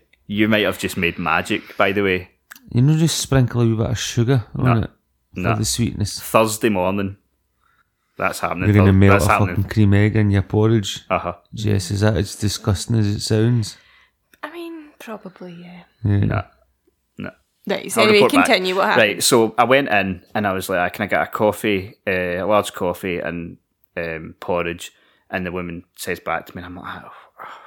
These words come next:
Speaker 1: what the fuck is she saying?" And I was like, "What?" And she was like,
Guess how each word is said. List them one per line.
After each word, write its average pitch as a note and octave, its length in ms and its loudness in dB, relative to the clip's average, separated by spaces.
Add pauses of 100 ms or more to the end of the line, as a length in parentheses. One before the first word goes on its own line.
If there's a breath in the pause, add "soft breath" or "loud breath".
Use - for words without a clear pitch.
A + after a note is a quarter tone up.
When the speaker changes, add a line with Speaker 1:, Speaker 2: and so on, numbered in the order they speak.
Speaker 1:
what - 100 -20
the - 60 -20
fuck - 340 -14
is A#2 80 -14
she G#2+ 140 -10
saying?" G#2 300 -8
And D3 80 -12
I - 20 -12
was G#2+ 140 -14
like, - 260 -10
"What?" A#3 260 -2 (680)
And A#2 120 -6
she - 120 -8
was G#2 200 -8
like, F#2+ 280 -2